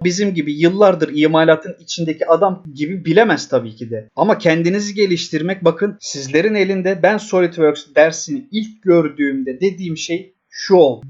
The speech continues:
"Ben bu programda yürüyüp gideceğim arkadaş. Benim yapmak istediğim meslek harbiden de bu." Tasarım yaparsın mis gibi bilgisayar başında. Ondan sonra da üretirsin. O üretimin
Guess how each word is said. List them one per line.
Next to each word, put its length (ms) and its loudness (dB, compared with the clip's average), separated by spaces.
"Ben 380 0
bu 180 -4
programda 600 2
yürüyüp 580 -2
gideceğim 360 -2
arkadaş. 680 -4
Benim 300 2
yapmak 400 -2
istediğim 580 -4
meslek 580 -2
harbiden 640 2
de 180 2
bu." 160 -10
Tasarım 440 4
yaparsın 720 2
mis 300 -4
gibi 240 -10
bilgisayar 540 -2
başında. 380 -2
Ondan 240 2
sonra 280 -2
da 60 -4
üretirsin. 640 -2
O 220 -2
üretimin 540 0